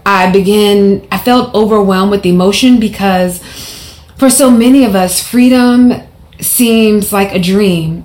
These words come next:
It's not tangible. It's something that we talk about, sort of like, "I'm free to wear my hair free," but this real idea of what it means for us to be free.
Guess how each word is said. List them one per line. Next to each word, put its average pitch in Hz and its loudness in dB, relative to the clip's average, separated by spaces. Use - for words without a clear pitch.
It's 185 -4
not - -2
tangible. 180 -2
It's 170 -6
something 208 -2
that 190 -2
we 196 0
talk 220 -4
about, 214 0
sort 208 -4
of 196 -4
like, 185 -2
"I'm 196 -2
free 214 -2
to 208 2
wear 196 2
my 185 -2
hair 196 -2
free," 226 -4
but 208 0
this 226 -2
real 247 2
idea 190 -2
of 175 -4
what 196 0
it 185 -2
means 190 0
for - -10
us 170 -8
to 175 -8
be 165 -6
free. 170 -4